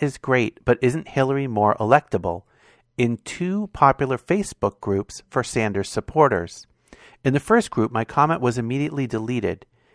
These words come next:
In the second, it set off a bomb. Within forty-five minutes, it received almost a hundred and fifty comments. Most people attempted to convince me why Sanders was the only electable option. Many contributed memes,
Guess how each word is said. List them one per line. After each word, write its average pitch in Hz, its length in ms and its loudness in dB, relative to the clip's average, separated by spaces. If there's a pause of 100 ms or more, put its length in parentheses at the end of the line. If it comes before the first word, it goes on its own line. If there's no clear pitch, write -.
(260)
In 131 140 0
the 120 80 0
second, 196 460 -2 (400)
it 170 140 -4
set 107 220 2
off 95 200 2
a 117 40 0
bomb. 104 440 2 (840)
Within 160 280 4
forty-five 190 560 2
minutes, 160 360 0
it 127 80 0
received 143 380 -2
almost 139 220 -2
a 139 40 -2
hundred 135 260 -2
and 139 80 -8
fifty - 340 -4
comments. 135 720 0 (500)
Most 151 500 4
people 196 340 -2
attempted 135 460 -2
to - 100 -16
convince 135 480 -4
me 117 80 0
why 110 180 4
Sanders 143 520 -2
was 139 140 0
the 135 120 -4
only 117 340 -2
electable 110 580 -4
option. 92 480 -4 (320)
Many 143 360 2
contributed 151 600 -4
memes, 101 480 -6